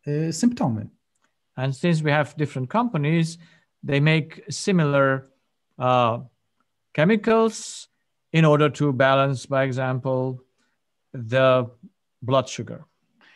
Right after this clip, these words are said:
Speaker 1: I mimo tego, że mamy różne firmy, to robią, y, podobne, y, lekarstwa, aby, y, na przykład w-, u-, naprawić poziom, y, cukru we krwi.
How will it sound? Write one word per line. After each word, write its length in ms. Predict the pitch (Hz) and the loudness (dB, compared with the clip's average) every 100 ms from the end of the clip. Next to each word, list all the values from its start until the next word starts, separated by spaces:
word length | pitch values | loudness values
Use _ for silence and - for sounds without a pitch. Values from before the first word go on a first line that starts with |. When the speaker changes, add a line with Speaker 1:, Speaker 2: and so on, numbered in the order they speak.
| - | -6
Speaker 1:
I 120 | 156 | 0
mimo 260 | 151 185 185 | 4 6 6
tego, 200 | 185 170 | 2 0
że 100 | 156 | 0
mamy 220 | 156 156 | 0 2
różne 300 | 147 139 143 | 0 -2 -4
firmy, 360 | 139 214 196 180 | -4 0 2 0
to 200 | 180 156 | 0 -2
robią, 540 | 151 151 151 147 147 | -2 0 0 -2 -4
y, 40 | 135 | -8
podobne, 840 | - 147 170 170 151 143 139 135 | -6 -4 -2 0 0 -2 -2 -4
y, 380 | 127 123 123 127 123 | -8 -8 -8 -8 -8
lekarstwa, 640 | 127 190 226 - 196 185 | -8 -6 -8 -6 -6 -4
aby, 420 | 175 165 180 180 180 - - _ - 143 | -4 -2 0 0 -2 -16 -20 _ -14 -6
y, 540 | 135 139 135 135 135 127 | -4 -2 -2 -4 -6 -8
na 160 | 143 135 | -8 -6
przykład 540 | - 180 165 160 - | -4 -2 -2 -4 -6
w-, 480 | 143 135 143 - 139 | -10 -10 -12 -16 -16
u-, 260 | 147 151 143 _ _ _ - | -12 -12 -14 _ _ _ -8
naprawić 680 | 147 147 147 143 165 165 151 | -4 -2 0 0 0 -2 -2
poziom, 680 | - 151 139 147 147 147 147 127 | -2 0 0 0 0 0 -4 -8
y, 40 | 120 | -8
cukru 320 | - 139 117 | -8 -6 -6
we 80 | 107 | -10
krwi. 300 | - 110 | -14 -20